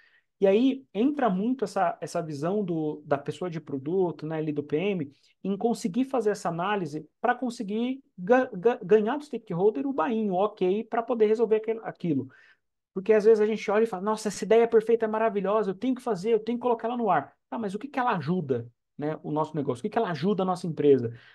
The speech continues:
né? Lembrando que a empresa, ela precisa vender, ela tem que ter, é, receita, ela tem que ser geradora de receita, ela tem que dar lucro, né?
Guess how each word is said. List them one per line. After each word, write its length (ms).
né? 260
Lembrando 500
que 160
a 60
empresa, 400
ela 120
precisa 400
vender, 380
ela 180
tem 180
que 100
ter, 580
é, 180
receita, 600
ela 120
tem 200
que 80
ser 260
geradora 360
de 80
receita, 380
ela 100
tem 160
que 120
dar 120
lucro, 540
né? 220